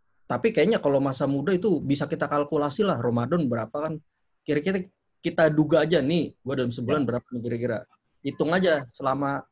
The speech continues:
Speaker 1: selama masa remaja kita tuh berapa. Eh, berapa tahun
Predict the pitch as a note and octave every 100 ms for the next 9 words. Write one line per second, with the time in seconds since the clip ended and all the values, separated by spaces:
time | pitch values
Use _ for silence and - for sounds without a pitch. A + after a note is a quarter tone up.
0 | _ _ - - - C#3 C3+ C#3+ C#3+ C3+
1 | C#3 C#3 C3+ C3+ C#3+ D#3 E3+ B2 G2+ -
2 | - _ _ _ _ _ _ - - -
3 | A#2+ A#2 A#2 A#2 A#2 A#2+ A#2+ B2 B2 B2
4 | B2 B2 - C3 C#3 D#3+ C#3 A#2